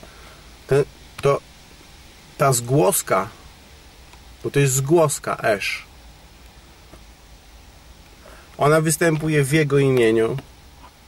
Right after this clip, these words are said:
W moim imieniu również.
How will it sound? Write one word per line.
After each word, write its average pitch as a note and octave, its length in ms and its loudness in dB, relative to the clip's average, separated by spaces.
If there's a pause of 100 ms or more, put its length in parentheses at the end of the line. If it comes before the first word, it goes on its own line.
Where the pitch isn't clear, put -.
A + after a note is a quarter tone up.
(2500)
W A2+ 120 -6
moim D3+ 400 4
imieniu A#2+ 460 0
również. G#2+ 560 -6